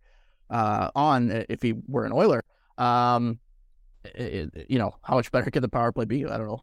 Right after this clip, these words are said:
<laughs> We'll see, but, uh, uh, it would be, it certainly make things scary in Edmonton. Um, and then the other factor, as, as I mentioned, Ty-, uh, Tyson Barrie, this guy is beloved, uh, in the, in the, in the dressing room here at Edmonton, and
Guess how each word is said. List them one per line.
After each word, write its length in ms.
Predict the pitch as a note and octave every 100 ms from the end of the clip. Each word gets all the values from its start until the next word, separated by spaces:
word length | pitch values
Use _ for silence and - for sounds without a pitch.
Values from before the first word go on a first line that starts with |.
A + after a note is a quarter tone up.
| -
<laughs> 200 | - -
We'll 220 | D#3 D#3
see, 300 | - D#3+ C#3+
but, 340 | C3+ B2+ A2+
uh, 180 | C3 A#2+ - _ _ _
uh, 540 | - A#2 A2+ A2+ A2+ A#2
it 40 |
would 120 | B2 A2
be, 180 | A#2 A2+
it 140 | A#2+
certainly 240 | E3 D#3
make 220 | C#3+ C3+ -
things 240 | C#3 B2
scary 320 | - A#2+ C#3
in 80 | A#2
Edmonton. 520 | A2+ A2+ A#2 A2+ A2+ - _ _ -
Um, 400 | A#2 A#2 A2+ A#2
and 120 | D#3+
then 120 | G3
the 140 | F3+ E3+
other 100 | D#3+
factor, 480 | D3 C3 - D#3+ -
as, 160 | B2+
as 220 | - A2 A#2
I 80 |
mentioned, 300 | A2 C3 E3+
Ty-, 240 | - A2+ A2 -
uh, 180 | A2+ G2+
Tyson 280 | A#2+ - G#2+
Barrie, 300 | G#2 G#2+ F#2+
this 200 | C3+ -
guy 220 | D#3 D3
is 320 | A#2 G#2 - B2+ -
beloved, 760 | A#2+ A2 A2+ A#2 A2 A#2 - - A#2+
uh, 360 | G#2+ F2+ B1+ D2+
in 120 | G#2
the, 100 | F#2+
in 100 | B2
the, 80 | G#2+ G2+
in 120 | A2+ A2
the 80 |
dressing 320 | G#2 A2 - A2
room 120 | A2
here 140 | A2
at 60 | G#2
Edmonton, 480 | G#2 G#2+ A#2 A2+ E2+
and 380 | B2+ B2+ B2